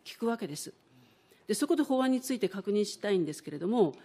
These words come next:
えー、安倍政権は日本最高戦略二千十四で、二千二十年に農林水産物食品の輸出額一兆円を目標に掲げました。そして、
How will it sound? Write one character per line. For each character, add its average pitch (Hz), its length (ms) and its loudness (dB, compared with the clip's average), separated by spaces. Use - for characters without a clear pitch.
え 160 180 -4
ー、 - 80 -16
安 208 120 2
倍 311 100 2
政 370 320 2
権 190 180 4
は 170 100 4
日 202 120 4
本 285 200 4
最 254 260 -2
高 262 200 -4
戦 254 220 -2
略 180 200 -4
二 175 120 4
千 196 300 0
十 214 220 -2
四 180 300 4
で、 160 280 -4
二 226 120 4
千 294 280 6
二 254 120 6
十 285 200 2
年 226 300 4
に 247 320 2
農 233 200 4
林 254 220 2
水 254 180 -2
産 247 240 0
物 185 180 -6
食 190 280 -2
品 233 240 -2
の 226 100 2
輸 214 140 2
出 - 200 -8
額 196 360 -4
一 202 100 -2
兆 311 260 2
円 302 100 4
を 294 40 2
目 254 220 2
標 254 240 -2
に 330 160 6
掲 - 260 -6
げ 165 80 0
ま 156 100 -4
し - 100 -14
た。 - 100 -18
そ 302 160 0
し - 160 -4
て、 320 420 0